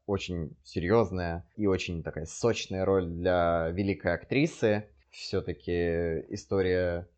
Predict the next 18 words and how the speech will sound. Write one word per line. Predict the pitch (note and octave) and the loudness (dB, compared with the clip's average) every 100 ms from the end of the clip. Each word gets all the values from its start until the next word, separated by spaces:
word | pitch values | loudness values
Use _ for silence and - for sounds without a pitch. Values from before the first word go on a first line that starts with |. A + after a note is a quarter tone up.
| _ _ _ | _ _ _
дирижёрки | G2 G#2 G2+ F#2 A2+ A2 F#2+ - G2 F#2 F#2 G2 - - | -4 0 2 4 6 6 4 0 2 4 2 -4 -12 -4
крупного | G#2+ G#2 - G2 F#2+ F#2+ | 0 0 0 0 2 2
оркестра, | F2+ - G#2 F2+ F#2+ F#2+ | 0 0 0 0 -2 -2
первой | - G#2+ G#2 G2 G#2 | 0 4 6 6 2
в | G#2 | 0
истории, | G#2 - A2+ A2 G2 F#2+ F#2 - _ - | -4 -2 4 4 4 2 0 -6 _ -10
с | |
явно | G#2 A#2+ A2+ A2+ | 0 0 0 -2
мощнейшей | G#2+ G#2+ - A2 G#2+ - G#2 | -2 -4 -4 -2 -2 -2 -2
драмой | G#2 G#2 A2+ G#2 G2 F#2 F2+ - - | 2 4 6 4 2 0 -4 -6 -4
и | G2 F#2+ F#2+ F#2+ - | 0 4 4 2 -2
мощнейшей | G2+ G2+ - G#2 - | -4 -4 -2 -2 -4
психологической | - - G#2 G#2+ G2+ F2 - - F2+ F2 - | -8 -2 2 2 2 -4 -8 -4 -4 -2 0
работой, | G2+ G2+ F3+ C3 | 2 6 4 4
которой | F#2+ F2+ E2+ | 0 0 -2
Тодд | E2 E2 | -2 -4
Филд | - F2 G2 | -4 -4 -2
известен. | F2+ F2+ F2 - D#2+ | -2 -2 -4 -8 -10